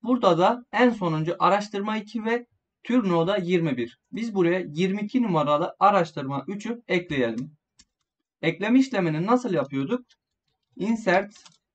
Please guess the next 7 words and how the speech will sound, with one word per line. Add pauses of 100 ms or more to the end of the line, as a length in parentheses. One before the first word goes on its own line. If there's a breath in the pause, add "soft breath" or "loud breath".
(420)
into (680)
hangi
tabloya
kayıt
eklemek
istediğimizi
giriyoruz.